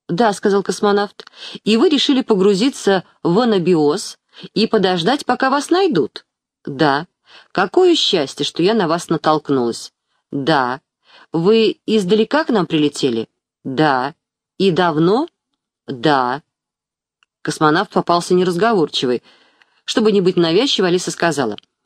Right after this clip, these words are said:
«Я поплыву, позову на помощь, чтобы ваш корабль подняли. Тут недалеко археологи работают,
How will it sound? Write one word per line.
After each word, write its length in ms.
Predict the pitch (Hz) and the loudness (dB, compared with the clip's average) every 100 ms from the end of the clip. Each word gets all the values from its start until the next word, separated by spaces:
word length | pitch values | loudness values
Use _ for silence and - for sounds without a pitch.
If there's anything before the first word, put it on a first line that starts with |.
| _ _ _ | _ _ _
«Я 420 | 165 165 190 170 - | -2 0 0 -2 -2
поплыву, 500 | 180 180 196 190 277 | -4 0 0 2 0
позову 360 | - 180 185 208 | 0 0 2 0
на 120 | 214 | 0
помощь, 320 | 277 240 175 | 0 0 -2
чтобы 240 | - 165 | -2 -2
ваш 220 | 160 185 - | 0 -2 -2
корабль 400 | 170 196 190 190 | -2 0 -2 0
подняли. 600 | 214 214 190 127 110 - _ _ _ _ _ _ | 0 2 0 0 -4 -8 _ _ _ _ _ _
Тут 120 | - 196 | -2 0
недалеко 520 | 196 202 202 208 190 | 2 2 2 0 2
археологи 540 | 185 185 247 285 220 170 | -2 -2 -2 0 0 0
работают, 540 | 156 135 131 131 | 0 -2 -2 -4